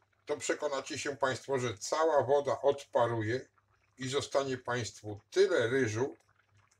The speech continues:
co w tej chwili widać na filmiku. Cała woda odparuje.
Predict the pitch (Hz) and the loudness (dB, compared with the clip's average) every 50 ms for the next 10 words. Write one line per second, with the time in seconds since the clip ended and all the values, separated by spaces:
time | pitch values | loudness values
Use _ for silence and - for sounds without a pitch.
0 | _ - - 170 165 139 - - - 190 190 190 - - - 160 175 165 170 170 | _ -6 0 0 0 0 0 -2 0 2 2 2 0 -4 -10 -12 -10 -10 -10 -10
1 | 143 127 147 165 170 165 160 160 160 - - - - - 123 123 123 127 127 131 | -10 -10 -12 -4 0 0 0 0 0 -6 -12 -14 -12 -12 -8 -6 -4 -2 0 0
2 | 139 143 - - _ _ _ _ _ _ _ _ _ _ _ _ _ _ _ _ | 0 -2 -4 -8 _ _ _ _ _ _ _ _ _ _ _ _ _ _ _ _
3 | _ _ _ _ _ _ - - _ - 170 190 196 214 226 208 - - - 87 | _ _ _ _ _ _ -20 -20 _ -4 -4 -4 -2 -2 -4 -4 -4 -4 -8 -10
4 | - - _ _ _ _ _ _ _ _ _ - - - - 180 196 202 202 190 | -10 -10 _ _ _ _ _ _ _ _ _ -10 -4 0 2 4 6 6 6 4
5 | 170 143 120 107 127 151 170 170 170 165 143 - - _ _ 143 151 151 - - | 4 0 -4 -2 2 2 4 4 4 0 0 -2 -6 _ _ 2 2 2 -2 -10
6 | - - 135 127 120 110 101 90 80 - | -2 2 2 2 2 2 -2 -2 -6 -8